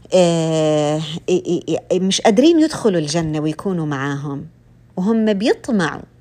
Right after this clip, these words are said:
نفسهم إنهم يكونوا معهم. بيروحوا بيتجهوا على الجهة التانية، بيشوفوا أهل النار.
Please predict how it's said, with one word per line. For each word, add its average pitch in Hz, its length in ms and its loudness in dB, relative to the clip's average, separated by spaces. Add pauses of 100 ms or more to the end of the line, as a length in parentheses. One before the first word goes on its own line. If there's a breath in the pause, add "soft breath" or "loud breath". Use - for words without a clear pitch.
(280)
نفسهم 202 880 0 (160)
إنهم 170 280 -4
يكونوا 143 380 -8
معهم. 123 280 -12 (1300 loud breath)
بيروحوا 359 320 6
بيتجهوا 415 420 6
على 339 140 4
الجهة 349 200 2
التانية، 320 640 0 (680 loud breath)
بيشوفوا 185 680 -2
أهل 226 240 -2
النار. 165 440 -4